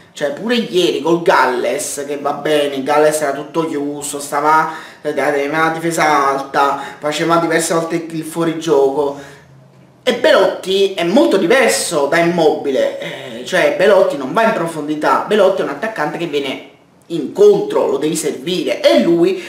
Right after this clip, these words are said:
automaticamente serve gli altri. Belotti ieri ha giocato male, cioè non, non, non, non ha creato un pericolo, a parte due tiri che poi non erano tanto pericolosi. Il primo era un tiro ravvicinato,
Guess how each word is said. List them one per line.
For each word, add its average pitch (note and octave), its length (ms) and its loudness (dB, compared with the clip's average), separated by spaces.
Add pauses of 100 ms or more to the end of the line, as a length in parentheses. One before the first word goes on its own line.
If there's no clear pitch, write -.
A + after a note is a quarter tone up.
(340)
automaticamente D#3+ 840 0
serve C3 460 -2
gli C3+ 140 0
altri. F3+ 600 0 (480)
Belotti A#3 720 2
ieri G#3+ 180 2
ha C4+ 40 2
giocato E3+ 220 -2
male, E3+ 420 2 (320)
cioè D3+ 320 0
non, C#3+ 180 -4
non, D#3 160 -2
non, G#3 280 0
non G#3+ 220 2
ha C4+ 120 -2
creato F#3+ 280 0
un F3+ 120 -4
pericolo, G#3+ 380 2
a D3 40 2
parte E4+ 340 2
due G#3+ 180 0
tiri F#3+ 680 -2 (640)
che - 80 -16
poi D3+ 200 2
non C#3+ 100 -2
erano C#3 320 -2
tanto D3 260 -6
pericolosi. D3+ 440 0
Il - 40 -8
primo F#3+ 580 2 (220)
era D3+ 240 2
un D3+ 100 2
tiro E3+ 240 2
ravvicinato, D#3+ 760 0